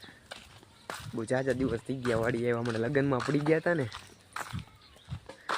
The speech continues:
તો કપ્પા જુઓ. જો આપણો કપ્પા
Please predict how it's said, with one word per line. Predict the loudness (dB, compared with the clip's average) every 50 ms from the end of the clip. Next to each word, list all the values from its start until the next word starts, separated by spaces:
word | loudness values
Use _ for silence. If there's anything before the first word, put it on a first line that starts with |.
| -4 -6 -12 -20 -20 -20 -20 -20 -20 -20 -20 -20 -18 -16 -16 -16 -16 -16 -10 -6
તો | -6 -2
કપ્પા | -2 2 4 4 4 4 4
જુઓ. | 4 4 4 2 -2 -8 -16 -20 -20 -20 -20 -18 -16 -16 -16 -16 -16 -16 -18 -18 -20 -20 -20 -20 -14 -6 -4 -4 -4 -4 -10 -20 -20 -20 -20 -20 -20 _ _ -20 -20 -20 -20 -20 -20 -20 -20 -20 -20 -20 -20 -20 -20 -20 -20 -20 -20 -20 -20 -20 _ -20 -20 -20 -20 -20 -20 _ _ _ _ -20 _ _ -20 -20 _ _ _ -20 -20 -20 -20 -20 -20 -20 -10 -4
જો | 0 0 2
આપણો | 2 2 4 4 4 4 4 2
કપ્પા | 4 4 4 4 4